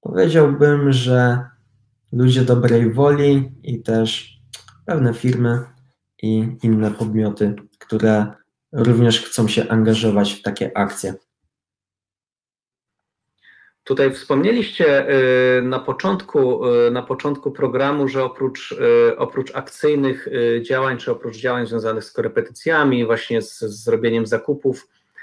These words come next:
Speaker 2: y, również współpracujecie z różnymi, różnymi podmiotami. Tutaj wspomnieliście o Miejskim Ośrodku Pomocy Rodzinie, czy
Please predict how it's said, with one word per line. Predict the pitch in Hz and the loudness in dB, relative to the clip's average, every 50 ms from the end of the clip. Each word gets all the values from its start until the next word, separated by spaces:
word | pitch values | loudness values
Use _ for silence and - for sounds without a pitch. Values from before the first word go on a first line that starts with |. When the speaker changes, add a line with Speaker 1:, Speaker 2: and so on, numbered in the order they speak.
| - - - - _ _ _ _ - | -20 -20 -20 -20 _ _ _ _ -2
Speaker 2:
y, | 113 117 117 117 117 117 117 117 117 110 - - - - | 0 2 4 4 4 4 4 4 4 2 0 -2 -6 -2
również | 120 123 143 147 165 170 147 - | 0 2 2 2 2 0 -2 -2
współpracujecie | - - 139 139 139 139 135 - - 143 143 139 - 147 | -2 -2 -2 0 0 0 0 2 2 2 2 2 2 0
z | 127 131 | 0 2
różnymi, | 131 135 135 139 139 131 131 131 131 131 131 | 0 0 0 0 0 0 2 0 2 2 2
różnymi | 131 127 123 120 131 131 127 127 | 2 2 0 0 -2 -2 -2 -2
podmiotami. | - 131 120 123 123 123 120 - 131 113 104 101 101 | -4 -4 -4 -2 -2 -2 -2 -2 -2 0 0 -2 -2
Tutaj | - - 117 113 | -2 -2 -4 -4
wspomnieliście | - - - 120 123 123 120 - - - 120 117 | -2 -4 -4 -2 -2 -2 -4 -6 -2 0 2 2
o | 117 117 117 | 2 2 0
Miejskim | 117 120 127 - - - 117 | 0 -2 -4 -6 -6 -4 -2
Ośrodku | 117 113 - - 120 110 - - 123 | -2 -2 -2 -2 -4 -4 -4 -8 -8
Pomocy | - 123 117 117 117 - - 123 | -4 -2 -2 -2 -2 -2 -2 0
Rodzinie, | 117 113 110 113 123 135 139 135 | 0 0 0 0 -2 -2 0 -2
czy | 135 - - 127 120 117 | -2 -2 -4 -4 -4 -4